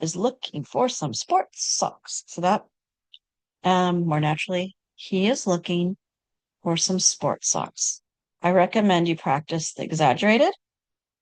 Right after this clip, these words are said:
and then practice the more natural. But let's take a look.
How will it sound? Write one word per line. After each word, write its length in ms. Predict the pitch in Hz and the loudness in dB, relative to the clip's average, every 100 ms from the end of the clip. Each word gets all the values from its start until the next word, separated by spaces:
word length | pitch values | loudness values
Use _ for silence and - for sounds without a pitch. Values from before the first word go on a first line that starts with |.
| _ _ _ - | _ _ _ -6
and 200 | 160 165 | -2 0
then 180 | 160 165 | 0 0
practice 440 | 151 156 151 151 | -2 -4 -6 -6
the 120 | - | 0
more 160 | 156 143 | 2 2
natural. 420 | 127 85 - - | 0 -4 -4 -4
But 140 | - | 0
let's 180 | - 185 | 2 2
take 200 | - 196 | 2 2
a 60 | 175 | 2
look. 220 | 117 - | 0 0